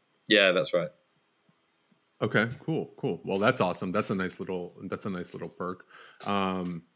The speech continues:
Speaker 2: now,
Speaker 1: Yeah, and
Speaker 2: uh,
Speaker 1: also
Speaker 2: let me ask you.
Speaker 1: Sorry, um,
Speaker 2: Yeah,
Speaker 1: I,
Speaker 2: go
Speaker 1: I
Speaker 2: ahead.
Speaker 1: was just gonna also say that, um, it's also a way to kind of keep, you know, people that are a little bit further in their journey and, um, you know,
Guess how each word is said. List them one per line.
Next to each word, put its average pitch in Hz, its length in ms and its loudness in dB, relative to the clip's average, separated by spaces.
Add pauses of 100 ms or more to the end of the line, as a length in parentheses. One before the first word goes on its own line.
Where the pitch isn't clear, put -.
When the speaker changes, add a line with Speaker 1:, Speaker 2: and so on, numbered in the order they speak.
(440)
Speaker 2:
now, 120 180 8
Speaker 1:
Yeah, 123 140 6
and 127 80 2
Speaker 2:
uh, 107 400 6
Speaker 1:
also 135 180 8
Speaker 2:
let 117 100 8
me 131 120 6
ask 127 240 2
you. - 80 -14 (580)
Speaker 1:
Sorry, 107 300 8
um, 107 180 8
Speaker 2:
Yeah, 110 80 8
Speaker 1:
I, - 20 2
Speaker 2:
go 113 100 4
Speaker 1:
I - 280 2
Speaker 2:
ahead. 117 160 4
Speaker 1:
was 117 80 4
just 123 140 2
gonna 117 140 8
also 110 240 4
say 104 360 8
that, 90 240 6
um, 95 220 6
it's 95 160 4
also 123 220 6
a 98 180 6
way 98 200 8
to - 160 0
kind - 160 4
of 180 120 0
keep, - 240 2 (640)
you 110 100 2
know, 98 80 8
people 160 380 6
that 113 100 8
are 98 60 4
a 98 40 4
little 101 300 6
bit - 160 4
further 98 380 4
in 90 80 4
their 85 140 6
journey 87 520 4
and, 87 160 0
um, 87 360 2
you 98 80 2
know, 82 260 4